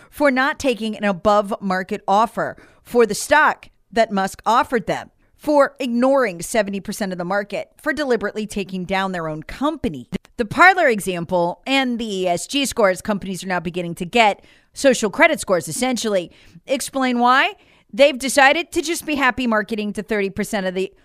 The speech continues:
market and to leave the rest alone, unserved. Better that than to be destroyed like Parler. Musk seems to understand what he's up against, not just a free speech fight. That alone would be daunting. But a fight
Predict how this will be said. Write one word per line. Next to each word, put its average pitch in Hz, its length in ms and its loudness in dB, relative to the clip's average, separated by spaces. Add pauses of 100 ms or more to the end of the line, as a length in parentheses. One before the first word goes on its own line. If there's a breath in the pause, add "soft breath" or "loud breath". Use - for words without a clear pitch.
(100)
market 262 580 2
and 254 140 -2
to 254 100 -4
leave 220 220 -6
the 208 80 -2
rest 190 260 0
alone, 190 460 0 (260)
unserved. 185 960 -2 (220)
Better 156 220 -6
that 220 440 4 (260)
than 220 140 -2
to 208 100 4
be 208 160 -4
destroyed 190 640 -4 (180)
like 156 260 -12
Parler. 190 520 0 (100)
Musk 392 200 4
seems 359 260 -4
to - 120 -2
understand 226 640 -2
what 175 100 -4
he's 170 140 -2
up 233 140 2
against, 165 500 -6
not 254 200 -4
just - 160 -10
a 381 40 -8
free 302 180 -2
speech - 380 -6
fight. 165 240 -6 (280)
That 240 140 4
alone 196 260 0
would 165 160 -8
be 143 100 -12
daunting. 214 480 -2 (500 soft breath)
But 247 120 2
a - 40 4
fight 220 420 4